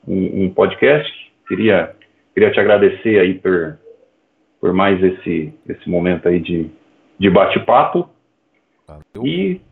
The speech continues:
Speaker 1: como o William falou, deixar aí a, é, aberto os nossos, os nossos canais, para que vocês nos, nos mandem sugestões, críticas, é, ideias de, de, de episódios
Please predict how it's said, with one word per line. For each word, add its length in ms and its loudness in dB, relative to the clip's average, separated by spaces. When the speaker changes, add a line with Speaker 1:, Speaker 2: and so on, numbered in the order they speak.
Speaker 1:
como 200 -8
o 100 4
William 500 2
falou, 540 2
deixar 440 -2
aí 200 2
a, 520 0
é, 600 -6
aberto 560 2
os 180 -4
nossos, 600 -6
os 140 -8
nossos 200 -6
canais, 320 0
para 80 -8
que 80 -8
vocês 260 0
nos, 220 -6
nos 180 -2
mandem 380 2
sugestões, 880 2
críticas, 1000 2
é, 560 4
ideias 720 4
de, 440 -4
de, 340 -8
de 140 -6
episódios 1160 0